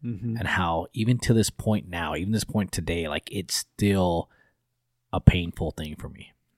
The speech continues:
Speaker 2: right? So not to get all deep in season two again, but it's one of those things where I keep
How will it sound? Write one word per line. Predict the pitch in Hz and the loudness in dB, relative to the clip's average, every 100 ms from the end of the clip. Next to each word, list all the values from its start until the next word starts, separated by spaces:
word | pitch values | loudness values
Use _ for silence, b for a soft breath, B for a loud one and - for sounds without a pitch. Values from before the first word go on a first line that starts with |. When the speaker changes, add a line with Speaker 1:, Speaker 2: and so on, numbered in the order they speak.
| - | -6
Speaker 2:
right? | 82 82 - | -4 -4 -4
So | - 87 80 - B B B | -2 0 -2 -6 B B B
not | 110 101 | 0 4
to | |
get | 110 | 8
all | 113 110 | 10 10
deep | 113 117 | 8 4
in | 110 | 4
season | 117 110 | 4 4
two | 107 117 | 8 10
again, | 113 120 | 10 8
but | 101 | 6
it's | 87 - | 2 0
one | 113 120 | 4 6
of | |
those | 117 - | 6 6
things | 107 90 | 2 2
where | 85 82 - B B B B B B B _ _ - | 0 -2 -4 B B B B B B B _ _ 2
I | 92 101 - | 4 4 2
keep | - 104 101 | 2 2 2